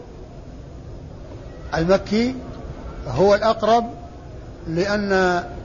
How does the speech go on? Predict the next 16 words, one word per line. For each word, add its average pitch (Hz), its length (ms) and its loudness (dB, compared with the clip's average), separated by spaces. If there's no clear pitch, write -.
سفيان 196 420 6
بن 185 140 0
عيينة 185 400 4
مكي، 233 460 2
وإذا 185 640 6
أهمل 220 340 4
الشخص - 520 2
فإنه 202 420 6
يحمل 190 380 4
على 185 460 6
من 190 200 4
يكون 196 360 4
له 185 300 6
بالراوي 180 640 6
أو 190 160 6
بالشيخ 190 560 2